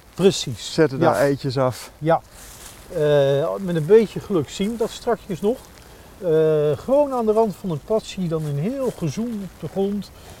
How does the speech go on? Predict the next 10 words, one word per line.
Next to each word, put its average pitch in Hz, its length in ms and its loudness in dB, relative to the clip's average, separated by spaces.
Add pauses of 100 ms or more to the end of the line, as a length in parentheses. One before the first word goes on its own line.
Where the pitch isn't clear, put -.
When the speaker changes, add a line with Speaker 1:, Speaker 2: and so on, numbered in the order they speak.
(160)
Speaker 1:
waar 175 120 2
allemaal 220 380 6
bijen 185 480 4
bezig 165 400 -2
zijn 160 360 -2
met 147 160 -8
kleine 165 380 -2
holletjes 151 560 -6
te - 80 -14
maken 147 460 -8